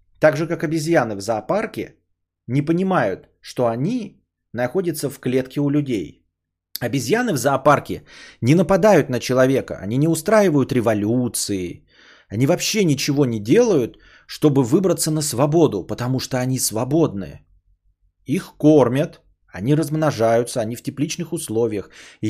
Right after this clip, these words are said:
если бы у них была память, из поколения в поколение передающаяся, они бы даже обнаружили, что сейчас они живут гораздо лучше, чем до того, как, э, они оказались в клетке. Тогда им приходилось бороться за своё выживание,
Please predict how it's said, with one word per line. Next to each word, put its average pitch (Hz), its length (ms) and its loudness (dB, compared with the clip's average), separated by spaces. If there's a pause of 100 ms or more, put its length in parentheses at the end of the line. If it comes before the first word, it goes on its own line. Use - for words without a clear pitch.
если 160 200 0
бы 139 120 2
у 139 60 0
них 143 160 -2
была 135 260 0
память, 175 600 -2 (540)
из 104 80 -10
поколения 123 540 0
в - 120 -12
поколение 117 480 -2
передающаяся, 104 1040 -6 (360)
они 117 220 0
бы 196 100 4
даже 185 240 0
обнаружили, 185 560 2
что - 180 -2
сейчас 156 360 -2
они 170 160 2
живут 160 300 0
гораздо 160 420 0
лучше, 208 640 0 (340)
чем 120 320 -4
до 165 160 4
того, 175 280 2
как, 160 180 -2
э, 135 540 0
они 147 380 2
оказались 131 600 -2
в - 60 -16
клетке. - 460 0 (500)
Тогда 113 300 -2
им 170 100 -2
приходилось 143 560 0
бороться 135 460 0
за 110 160 -8
своё 117 320 -2
выживание, 127 680 -2